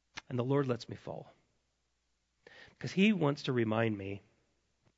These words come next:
as a loving father does, that it's not by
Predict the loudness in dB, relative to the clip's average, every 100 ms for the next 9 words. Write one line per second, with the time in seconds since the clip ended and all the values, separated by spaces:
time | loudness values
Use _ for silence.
0 | _ _ -4 -2 0 2 2 2 -2 -2
1 | -4 -4 -6 -8 -12 -16 -20 _ _ _
2 | _ _ _ _ _ _ _ -2 0 2
3 | 2 2 0 -2 -4